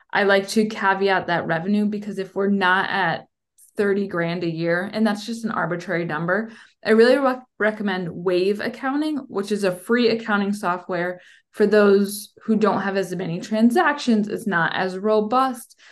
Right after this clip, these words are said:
and it's not what I would recommend if your business is growing and scaling. I only recommend it to those who perhaps have very part-time, minimal, um, revenue, 'cause I don't want you to spend all your money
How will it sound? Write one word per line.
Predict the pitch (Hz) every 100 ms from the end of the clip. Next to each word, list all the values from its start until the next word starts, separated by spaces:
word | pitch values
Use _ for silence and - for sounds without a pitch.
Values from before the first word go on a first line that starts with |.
| _ _
and | 220
it's | 214 208
not | 214 220 226
what | 226
I | 226
would | 202
recommend | 185 180 180 175 170 165 170 170 - _ _ _
if | 185 202
your | 208 196
business | 185 180 185 175
is | 180
growing | 175 175 170 214
and | 170 170
scaling. | - 165 151 180 226 226 - -
I | 202
only | 180 202
recommend | 190 185 190 185 175
it | 170
to | 202
those | 180 170 170 170
who | 202 180
perhaps | 175 180 175 160
have | 196 175 165 180
very | 196 180 180
part-time, | 180 170 - 185 170 170 170 170
minimal, | 180 175 170 170 165 170 - - - _ _ _ -
um, | 185 151 147 160 -
revenue, | 196 175 156 160 156
'cause | 160 -
I |
don't | 185 185
want | 175 180
you | 165
to | 185
spend | 170 - 165
all | 165 160
your | 165
money | 170 165 165 151 185